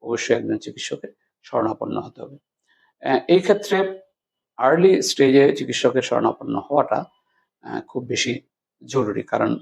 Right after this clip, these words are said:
আহ, যদি বেড়ে যায় অনেক সময় কিন্তু নিউমোনিয়া যেটাকে আমরা বলছি লাংসে ইনফেকশন, ফুসফুসে ইনফেকশন, সেটি মারাত্মক আকার ধারণ করতে পারে। অনেক সময় এই নিউমোনিয়ার মৃত্যু হার সারা পৃথিবীতে কিন্তু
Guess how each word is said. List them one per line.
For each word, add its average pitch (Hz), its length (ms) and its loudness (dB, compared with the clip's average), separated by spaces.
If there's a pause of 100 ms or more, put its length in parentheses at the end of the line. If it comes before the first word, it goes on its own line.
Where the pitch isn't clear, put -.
আহ, 120 300 -6
যদি 113 200 -6
বেড়ে 131 240 4
যায় 127 220 4 (320)
অনেক 117 240 -6
সময় 120 240 -6
কিন্তু - 400 -10 (360)
নিউমোনিয়া 139 520 6
যেটাকে 107 300 -2
আমরা 110 180 -4
বলছি 156 320 -8 (380)
লাংসে 117 520 -4
ইনফেকশন, 139 520 -10 (340)
ফুসফুসে - 460 -8
ইনফেকশন, 110 420 -10 (300)
সেটি - 220 -12
মারাত্মক 113 460 0
আকার 120 220 -2
ধারণ 113 260 -2
করতে 117 220 -12
পারে। 147 200 -6 (380)
অনেক 175 220 0
সময় 113 340 2 (420)
এই 117 200 -10
নিউমোনিয়ার 117 540 2 (340)
মৃত্যু 147 300 0
হার 113 200 2 (320)
সারা 127 220 -12
পৃথিবীতে - 440 -10
কিন্তু 117 300 -12